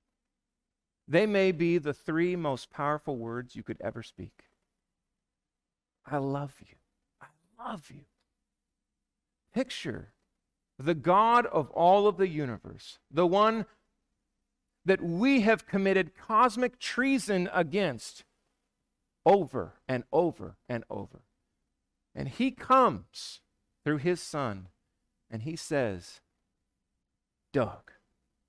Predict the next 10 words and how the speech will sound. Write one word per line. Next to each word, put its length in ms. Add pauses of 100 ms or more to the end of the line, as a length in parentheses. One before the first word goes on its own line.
(720)
I 160
love 400
you." 160 (1300)
And 160
he 120
looks 540
right 520
through 480 (100)
us, 240 (720)
right? 260